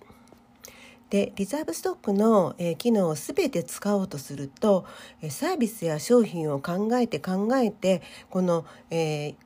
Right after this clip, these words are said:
五番、六番、七番といろいろ考えて並べていこうとが、えー、努力しますよね。うん。で、点と点をこう結んで、動線を張り巡らせて、全体をしっかり構築しようと、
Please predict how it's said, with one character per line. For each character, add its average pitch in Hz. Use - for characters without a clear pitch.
五 180
番、 160
六 170
番、 160
七 190
番 165
と 147
い 156
ろ 262
い -
ろ 285
考 277
え 294
て 170
並 190
べ 330
て 330
い 320
こ 349
う 285
と -
が、 160
え 160
ー、 -
努 175
力 170
し 135
ま 143
す 139
よ 139
ね。 196
う 190
ん。 180
で、 208
点 285
と 294
点 302
を 320
こ 226
う 196
結 190
ん 185
で、 233
動 190
線 233
を 233
張 220
り 226
巡 233
ら 247
せ 208
て、 233
全 269
体 311
を 302
し 254
っ -
か 330
り 233
構 226
築 214
し 208
よ 214
う 185
と、 233